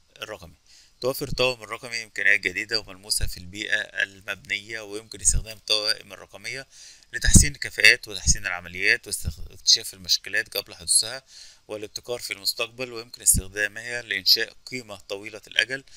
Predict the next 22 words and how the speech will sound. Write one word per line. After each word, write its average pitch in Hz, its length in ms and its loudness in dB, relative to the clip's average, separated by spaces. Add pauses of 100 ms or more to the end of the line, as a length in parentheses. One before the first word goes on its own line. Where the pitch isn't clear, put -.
(480)
عن 120 200 -6
طريق 123 300 -6
حل 123 260 -10
المشكلات 110 440 -10
الكبرى 113 440 -8
باستخدام 104 680 2 (160)
نهج 107 300 -4 (220)
يركز 104 440 -8
على 98 240 -8
الأشخاص. 104 680 0 (460)
ويقوم 156 340 -4
التوأم 143 360 -2
الرقمي 117 420 -12
بمعالجة 101 500 -6
الكثير 104 380 -2
من 101 140 -10
البيانات 92 560 -10
وإنشاء 98 380 -2
الكثير - 380 -8
من 98 120 -16
المعلومات 92 440 -14
المفيدة 104 420 -16